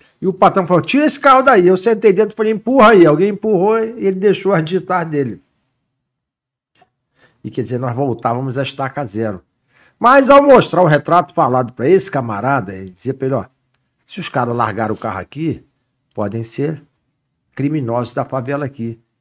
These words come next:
Ele imediatamente disse, "É o gordo. Ele é um mototaxista aí e pela fisionomia é ele." E realmente, dias depois, o gordo tava preso e, o, e aquele latrocínio esclarecido, né? E o crime de latrocínio,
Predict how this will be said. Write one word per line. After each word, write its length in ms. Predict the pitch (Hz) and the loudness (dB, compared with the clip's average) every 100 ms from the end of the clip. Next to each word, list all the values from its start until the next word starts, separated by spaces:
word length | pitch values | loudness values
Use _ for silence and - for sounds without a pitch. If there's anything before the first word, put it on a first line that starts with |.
| - | -10
Ele 160 | 135 143 | -6 -4
imediatamente 600 | 139 135 139 139 139 139 | -2 0 0 -2 -4 -6
disse, 260 | - - | -10 -6
"É 100 | 170 | -4
o 60 | 180 | -4
gordo. 540 | 190 156 165 127 98 - _ _ _ _ _ - | -2 2 2 2 -4 -12 _ _ _ _ _ -14
Ele 180 | 113 123 | -8 -6
é 40 | |
um 40 | 131 | -2
mototaxista 1040 | 135 135 135 127 127 - 135 120 - 123 | -2 -2 -4 -6 -8 -10 -12 -10 -10 -8
aí 320 | 110 120 147 - _ _ _ _ _ - | -6 -6 -8 -14 _ _ _ _ _ -16
e 60 | 110 | -10
pela 300 | 123 123 123 | -2 -2 -2
fisionomia 600 | 120 120 123 117 123 151 | -4 -4 -4 -4 -4 -2
é 100 | 127 | -2
ele." 380 | 123 104 82 _ _ _ _ _ _ _ - | -2 -4 -10 _ _ _ _ _ _ _ -10
E 60 | |
realmente, 520 | 113 131 120 131 127 113 | -6 -4 -4 -6 -10 -6
dias 200 | 135 135 | -4 -2
depois, 360 | 127 - 131 | -4 -4 -6
o 60 | 143 | -4
gordo 260 | 123 131 | -2 -2
tava 220 | 127 120 127 | -2 -6 -6
preso 480 | - 120 131 131 | -8 -8 -8 -8
e, 80 | 143 | -8
o, 180 | 143 120 - _ _ _ _ _ _ | -8 -10 -14 _ _ _ _ _ _
e 60 | 120 | -14
aquele 260 | 107 123 | -10 -8
latrocínio 680 | 120 117 117 107 - 113 123 | -6 -6 -8 -10 -10 -12 -10
esclarecido, 680 | 110 - 123 123 - 117 117 | -12 -8 -8 -8 -10 -14 -10
né? 100 | 120 | -8
E 40 | |
o 60 | 127 | -8
crime 220 | 143 151 | -8 -8
de 60 | 139 | -4
latrocínio, 760 | 147 143 131 - - 160 156 | -4 -4 -8 -8 -8 -8 -8